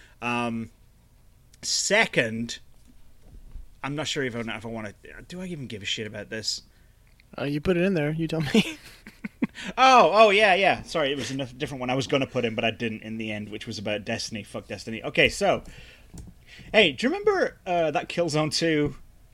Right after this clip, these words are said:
Speaker 1: <laughs> demo on E three of two thousand and five? Killzone two, remember that?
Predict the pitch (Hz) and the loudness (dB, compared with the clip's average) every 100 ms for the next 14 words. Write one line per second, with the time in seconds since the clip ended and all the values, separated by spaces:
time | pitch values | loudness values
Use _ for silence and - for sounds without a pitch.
0 | 220 - 659 - 240 - 175 165 - 185 | 0 2 2 4 4 6 4 4 2 4
1 | 190 180 180 160 - 143 165 143 - - | 4 2 -2 -2 -2 -4 -2 -4 -6 -10
2 | - 220 143 147 151 127 151 143 127 - | -4 -2 0 6 8 6 2 0 0 -6
3 | - 120 123 139 151 196 233 - - - | 0 2 4 2 -2 -4 -12 -18 -20 -20
4 | - - - - 180 151 160 - 170 190 | -20 -20 -12 2 4 6 4 4 2 0
5 | 156 185 214 226 - | -4 -2 0 0 -2